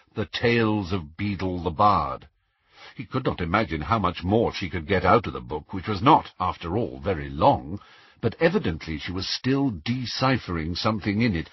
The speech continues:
because Spellman's syllabary lay open on the arm of the chair. Harry cleared his throat. He felt exactly as he had done on the occasion several years previously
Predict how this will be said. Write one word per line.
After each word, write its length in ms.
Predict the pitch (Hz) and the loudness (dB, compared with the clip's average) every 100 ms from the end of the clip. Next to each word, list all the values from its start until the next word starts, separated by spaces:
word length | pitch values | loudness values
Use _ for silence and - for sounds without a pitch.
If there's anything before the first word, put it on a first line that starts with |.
| - - | -16 -10
because 340 | - 101 120 87 | -6 0 0 -2
Spellman's 800 | - - 139 147 135 127 117 110 | -4 4 6 8 6 4 2 -4
syllabary 680 | - 156 135 85 71 71 71 - - | 0 2 4 2 0 -4 -10 -12 -2
lay 280 | 104 104 - | 4 4 4
open 360 | 131 - 95 | 2 2 -2
on 100 | 82 85 | -2 0
the 100 | 95 | 2
arm 320 | 98 92 90 | 4 2 2
of 120 | 82 | -2
the 100 | 78 | -6
chair. 520 | - 120 113 73 65 - _ _ _ _ _ _ - - | -6 -4 -4 -6 -10 -16 _ _ _ _ _ _ -20 -8
Harry 360 | - 143 143 - - | 0 2 2 0 -2
cleared 360 | 113 104 92 | 0 2 0
his 180 | 90 87 | -2 -6
throat. 420 | - 87 65 - _ _ _ _ _ - - | -6 -6 -8 -14 _ _ _ _ _ -16 -2
He 140 | 120 | 0
felt 260 | 117 131 110 | 4 4 4
exactly 560 | 92 101 156 - 135 | -2 0 0 0 0
as 120 | 104 | 0
he 100 | 92 | 2
had 120 | 101 95 | 2 4
done 220 | 104 107 | 4 4
on 140 | 98 | 2
the 120 | 98 | 2
occasion 640 | 92 - 127 127 95 107 87 | 2 2 2 4 2 0 0
several 440 | - - 120 127 95 | -2 2 4 4 2
years 360 | 104 110 87 | 4 4 2
previously 680 | - 143 117 87 - 95 | 0 2 4 0 0 -2